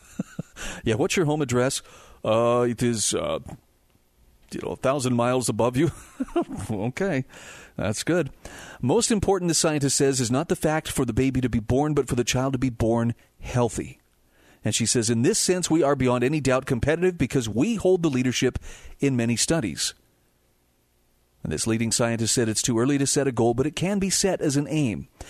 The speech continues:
And she admitted, from a scientific point of view, the birth of any mammal in space is an aim that m-, can be achieved. Now, from a moral and ethical standpoint, she says this is an experiment, an experiment with human embryos.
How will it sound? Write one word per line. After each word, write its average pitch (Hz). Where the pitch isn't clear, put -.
And 135
she 185
admitted, 160
from 139
a 123
scientific 170
point 156
of 135
view, 131
the 160
birth 131
of 139
any 190
mammal 160
in 139
space 160
is 135
an 139
aim 165
that 139
m-, 143
can 135
be 123
achieved. 120
Now, -
from 127
a 113
moral 180
and 139
ethical 143
standpoint, 139
she 139
says 120
this 123
is 123
an 127
experiment, 120
an 98
experiment 170
with 147
human 160
embryos. 113